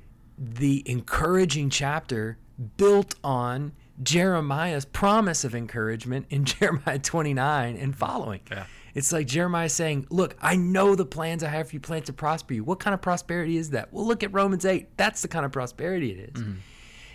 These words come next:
Speaker 1: And, and that, and like as, as Piper, I think, says in Future Grace, um, which is still a book I have not read yet, um, <laughs> but it, w-,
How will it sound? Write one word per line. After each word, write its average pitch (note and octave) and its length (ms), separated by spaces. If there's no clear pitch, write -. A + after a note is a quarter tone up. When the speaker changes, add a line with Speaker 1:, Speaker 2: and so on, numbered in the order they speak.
Speaker 1:
And, C#3 520
and D3+ 260
that, E3+ 440
and C#3+ 180
like C#3 180
as, B2 180
as C3 220
Piper, C3+ 380
I A#2 60
think, A#2 180
says B2 260
in G#2 80
Future A#2+ 320
Grace, A#2+ 460
um, G#2 400
which B2 180
is B2+ 80
still A#3 180
a D#3+ 60
book G#2+ 180
I A#2 40
have A#2+ 140
not B2 200
read D#3 180
yet, - 140
um, B2+ 380
<laughs> - 520
but B2 320
it, - 120
w-, C#3+ 200